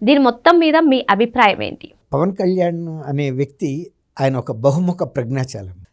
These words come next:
Speaker 2: ఆయన సినిమా రంగంలో చిరంజీవి తమ్ముడుగా ఎంటర్ అయినప్పటికీ కూడా తనంతట తను వ్యక్తిత్వాన్ని రుజువు చేసుకుని అనేక సూపర్ హిట్ సినిమాలు ఇచ్చాడు. అందులోనూ మోసలాగా ఉండే సినిమాలు కాకుండా ఆయన చేసే ప్రతి సినిమాకి ఒక ప్రత్యేకత ఉండేది.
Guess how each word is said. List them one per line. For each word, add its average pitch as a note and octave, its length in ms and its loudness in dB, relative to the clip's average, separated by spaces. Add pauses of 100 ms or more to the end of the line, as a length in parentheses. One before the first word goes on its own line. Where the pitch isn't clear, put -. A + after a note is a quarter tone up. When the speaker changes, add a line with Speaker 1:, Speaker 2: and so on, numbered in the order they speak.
(120)
Speaker 2:
ఆయన C#3+ 260 0
సినిమా E3 360 -2
రంగంలో D#3+ 600 -4 (160)
చిరంజీవి D#3 400 0
తమ్ముడుగా D3+ 500 0
ఎంటర్ C3 340 0
అయినప్పటికీ C#3 480 -6
కూడా C3+ 340 -6 (160)
తనంతట D#3 580 -2
తను D3 180 -2
వ్యక్తిత్వాన్ని C#3+ 840 -4 (300)
రుజువు C#3 280 -2
చేసుకుని D#3 560 -4 (440)
అనేక D#3+ 320 0
సూపర్ E3 360 -2
హిట్ D3+ 220 -2
సినిమాలు C#3+ 440 -4
ఇచ్చాడు. C3+ 520 -6
అందులోనూ E3 480 -2
మోసలాగా F3 840 2
ఉండే D#3+ 280 0
సినిమాలు D#3 400 -4
కాకుండా D3+ 500 -8 (440)
ఆయన D3+ 220 4
చేసే F3+ 360 2
ప్రతి F3+ 360 0
సినిమాకి F#3+ 580 0
ఒక E3+ 140 -2
ప్రత్యేకత D3 600 0
ఉండేది. A2 440 -6